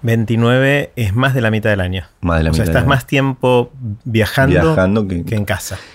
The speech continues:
Speaker 2: Y después también hay que tener en cuenta que las veces que estoy acá son dos semanas y me voy. Una semana
Speaker 1: Claro, estás
Speaker 2: y me voy.
Speaker 1: poquito tiempo.
Speaker 2: Un mes y me voy. Nunca estoy un periodo de más de cinco semanas en Argentina.
Speaker 1: Claro. ¿Cuántos años tenés?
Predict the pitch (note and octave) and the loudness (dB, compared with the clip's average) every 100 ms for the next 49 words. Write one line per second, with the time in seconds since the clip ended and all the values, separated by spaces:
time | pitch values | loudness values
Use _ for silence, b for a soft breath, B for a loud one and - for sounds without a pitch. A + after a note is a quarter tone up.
0 | B - F2+ E2 A2+ - - _ - - | B -2 -2 2 0 0 -6 _ -20 -2
1 | F2 E2+ E2 E2+ E2+ F#2 F#2+ F#2+ E2+ D#2 | 0 2 0 0 0 0 0 0 -2 -4
2 | - F2 F#2 D#2+ F#2 F2 F2+ G2+ E2+ D#2 | -4 -4 -2 -2 0 2 2 0 -2 -4
3 | - F#2+ F2 - E2 F#2 A2 - - D#2 | -6 -6 -4 -2 0 0 0 -4 -6 -4
4 | D#2 - - _ _ F2 D#2+ E2 F2 G2+ | -4 -8 -18 _ _ -2 -2 0 0 0
5 | A2+ E2+ D#2+ D#2+ A2+ G#2+ G#2 G2 G#2 F#2+ | 0 0 0 0 0 0 0 0 2 2
6 | G2+ A#2+ - F2+ E2 D#2+ D2+ - F#2+ G#2 | 0 -2 -4 -2 -2 -2 -6 -2 0 0
7 | G2 G2 F2 - - - F2+ E2+ F2 F#2+ | 0 0 0 0 -8 -6 -4 0 2 2
8 | F2+ F2 F2+ F2+ - G2 F#2 F2 F2 F2+ | 2 2 0 0 -2 -2 -2 0 0 0
9 | D#2+ D#2+ D#2+ D#2 - _ - - - A2 | -4 -8 -8 -10 -14 _ -20 -20 -14 -8
10 | G2 F#2 - B B B B B _ - | -8 -8 -14 B B B B B _ -18
11 | - C#3+ D3 C#3 B2 A2+ G2 - - | -8 -6 -2 -2 -2 -2 -4 -8 -20